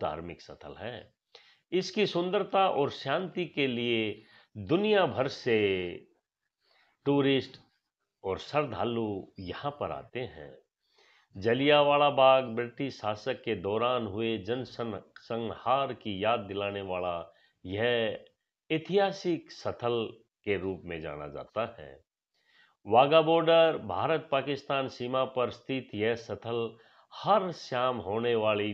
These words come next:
परेड के लिए प्रसिद्ध है और रोजाना हजारों की संख्या में टूरिस्ट यहाँ पर इस परेड को देखने के लिए आते हैं। दुर्गियाना मंदिर हिंदू धर्म के लिए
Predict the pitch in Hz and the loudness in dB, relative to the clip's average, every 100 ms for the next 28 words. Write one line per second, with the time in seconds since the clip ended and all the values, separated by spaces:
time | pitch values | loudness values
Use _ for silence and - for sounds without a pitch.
0 | - 104 120 151 113 110 101 92 92 92 | -6 -2 0 0 -4 -4 -4 -4 -2 -2
1 | 90 85 _ _ _ _ _ _ _ - | -4 -8 _ _ _ _ _ _ _ -8
2 | 202 - 156 131 131 143 143 135 _ _ | -6 -4 -4 -4 -6 -6 -8 -14 _ _
3 | _ _ - 147 151 147 107 98 190 185 | _ _ 0 4 6 4 0 2 4 4
4 | 165 151 143 107 - 98 135 185 185 127 | 4 2 2 0 -2 2 4 4 0 -4
5 | 104 95 95 92 104 101 92 90 82 - | -6 -6 -10 -6 -4 -4 -4 -6 -6 -6
6 | 95 92 87 - - _ 92 85 120 110 | -4 -4 -8 -10 -20 _ -10 -8 -6 -8
7 | 98 87 80 - _ _ _ 110 - - | -6 -6 -8 -14 _ _ _ -12 -10 -6
8 | 101 90 80 78 78 73 82 76 76 71 | -4 -4 -8 -10 -10 -12 -12 -12 -12 -12
9 | 73 67 65 - 104 82 71 69 _ _ | -12 -12 -14 -8 -8 -8 -14 -16 _ _
10 | _ _ _ _ _ _ _ _ _ _ | _ _ _ _ _ _ _ _ _ _
11 | 104 120 156 156 165 165 165 147 143 143 | -4 0 2 2 2 4 2 2 0 2
12 | 147 147 - 92 120 156 123 98 135 127 | 2 0 -4 -8 -4 -2 -2 -2 -2 -2
13 | 120 113 113 117 113 | -4 -2 -2 -2 -4